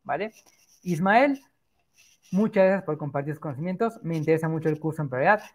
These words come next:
pero desafortunadamente no cuento con el recurso de económico para adquirirlo. Ismael, lo entendemos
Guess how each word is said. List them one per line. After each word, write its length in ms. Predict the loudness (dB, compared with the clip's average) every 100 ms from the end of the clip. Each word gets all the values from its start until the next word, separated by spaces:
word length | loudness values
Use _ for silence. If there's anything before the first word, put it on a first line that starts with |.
| _
pero 120 | 2
desafortunadamente 760 | 2 0 -4 0 0 0 -2 -2
no 160 | -4 -4
cuento 260 | -6 -4
con 120 | -4
el 60 | -4
recurso 360 | -4 -6 -2 -2
de 80 |
económico 440 | -2 0 -2 -2 -4
para 140 | -2 -4
adquirirlo. 360 | -2 -4 -4 -8 -12 -20 _
Ismael, 360 | 6 12 12 10 2 -16 -4
lo 80 | 0
entendemos 520 | 2 6 6 6 2